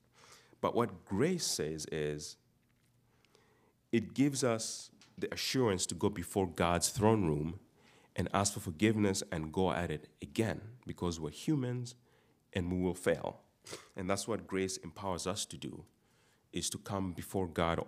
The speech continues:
over and over and over again, even though we fail multiple times. And grace upon grace upon grace upon grace.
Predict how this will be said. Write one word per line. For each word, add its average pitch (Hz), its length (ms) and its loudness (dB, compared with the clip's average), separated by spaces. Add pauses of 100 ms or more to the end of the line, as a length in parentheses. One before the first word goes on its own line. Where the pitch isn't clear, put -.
(140)
over 90 480 4 (100)
and 80 160 -6 (120)
over 87 540 0
and 78 220 -8
over 82 340 0
again, 73 360 -6
even 82 240 -4
though 87 100 0
we 80 140 -4
fail 80 600 -2
multiple 78 540 -6
times. - 480 -12 (1300)
And 101 320 4 (640)
grace 175 440 2 (640)
upon 110 380 4
grace 92 600 2 (300)
upon 82 300 -6
grace 78 560 -4 (360)
upon 78 280 -12
grace. - 480 -14